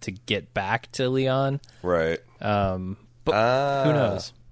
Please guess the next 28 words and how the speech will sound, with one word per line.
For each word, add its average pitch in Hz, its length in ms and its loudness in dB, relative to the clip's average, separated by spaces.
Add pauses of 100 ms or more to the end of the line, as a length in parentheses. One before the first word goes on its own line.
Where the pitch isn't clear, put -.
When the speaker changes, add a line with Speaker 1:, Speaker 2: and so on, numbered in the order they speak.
(240)
Speaker 2:
Well, 131 140 4
he 147 60 0
did 170 240 0
say, 165 180 4
"Remember 131 460 2
me 120 120 2
to 117 80 4
White 104 260 6
Rose," 107 360 4
implying 92 380 2
that 82 60 -4
maybe, 87 680 -2
Speaker 1:
Yeah. 95 200 2 (500)
Speaker 2:
uh, 87 580 2
you 98 160 -2
know, 95 60 0
he 104 120 -4
might 98 200 0
get 95 100 -2
some 92 140 -8
kind 90 160 0
of - 60 0
early 87 280 0
release 87 380 -6
deal, 87 260 -2
too. 80 580 -6 (840)
Are, 143 80 4
so 170 260 2